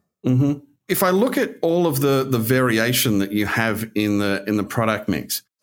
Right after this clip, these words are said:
it all starts with a, you know, you've got a great idea. So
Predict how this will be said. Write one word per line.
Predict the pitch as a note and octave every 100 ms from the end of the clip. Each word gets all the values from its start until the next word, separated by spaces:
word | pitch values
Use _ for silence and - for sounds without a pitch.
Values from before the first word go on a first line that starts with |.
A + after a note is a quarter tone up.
| _
it | F3
all | F#3 B3
starts | - E3 D3+ D3
with | C3+
a, | B2 B2+
you |
know, | B2
you've | A2+ A2
got | D3+ D#3+
a |
great | C#3 C3+ A#2+ B2
idea. | G#2 G2 F2+ A#2 C3 D2 D2 C#3 - _ _
So | - - F3+ F3 E3+